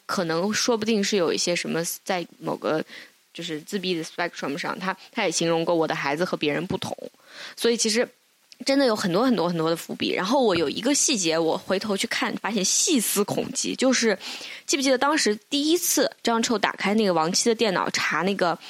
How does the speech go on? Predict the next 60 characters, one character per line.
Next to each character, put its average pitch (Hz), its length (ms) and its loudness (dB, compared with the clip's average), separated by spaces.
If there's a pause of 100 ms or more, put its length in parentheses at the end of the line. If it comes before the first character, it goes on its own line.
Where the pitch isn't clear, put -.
(240)
想 175 180 0
要 202 60 2
找 214 180 0
到 180 320 2
他 - 160 -2
女 196 160 4
儿 143 320 2
在 190 160 0
初 285 220 0
中 311 180 4
的 285 80 4
时 220 100 2
候 165 120 0
的 180 80 0
好 - 160 0
朋 147 180 -2
友 180 100 2
的 185 80 -2
时 - 140 -6
候， - 240 -4 (300)
其 - 160 0
中 302 180 4
有 254 160 4
一 220 100 2
张 254 380 2
便 240 240 2
签 214 300 2
打 214 160 0
开 185 240 -2
是 196 140 0
Robert 190 440 0 (160)
的 175 100 -2
名 151 220 -4
字， - 200 0
就 254 140 2
是 233 80 2
那 208 80 0
个 175 100 0
男 147 240 -2
孩 170 200 0
子。 110 180 -2 (440)
他 269 120 2
的 262 120 4
description， 262 600 2
他 208 140 2
的 226 60 4
那 233 80 4
个 214 100 2
描 175 240 4
述 262 220 2
里 170 100 0
面 156 180 2
是 185 140 2
说， 185 300 2 (440)
单 254 220 2
亲 240 220 2
家 233 200 2
庭 175 400 0 (600)
曾 196 180 2
经 220 160 2